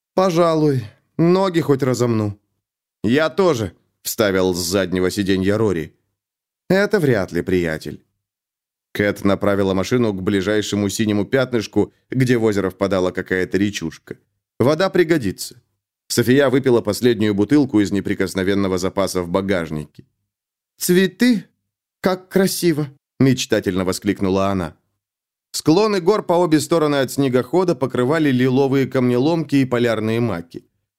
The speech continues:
Даже камни и валуны прятались под мхом и желтыми лишайниками.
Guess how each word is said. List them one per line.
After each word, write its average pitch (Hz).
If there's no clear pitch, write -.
Даже 107
камни 120
и 107
валуны 113
прятались 92
под 98
мхом 110
и 90
желтыми 92
лишайниками. 90